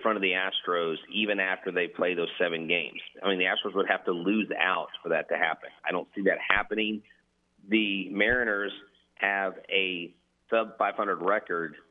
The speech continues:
against teams that are five hundred or better. So when they start playing better teams,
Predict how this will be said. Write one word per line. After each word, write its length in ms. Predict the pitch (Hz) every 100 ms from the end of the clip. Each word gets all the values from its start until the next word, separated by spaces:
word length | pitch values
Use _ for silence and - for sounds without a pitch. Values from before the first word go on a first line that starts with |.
| _
against 400 | 90 85 92 85 - _ -
teams 460 | 110 101 92 87 85 _ _ _ _ _ 87
that 360 | 92 90 85 -
are 320 | 85 87 82
five 220 | 90 92 90
hundred 240 | 87 80
or 60 | 78
better. 360 | 85 80 65 - -
So 300 | 95 85 78 - _ _ -
when 180 | 95
they 160 | 98 135 -
start 200 | 123 -
playing 220 | 113 101
better 260 | 101 90 - -
teams, 400 | 107 95 87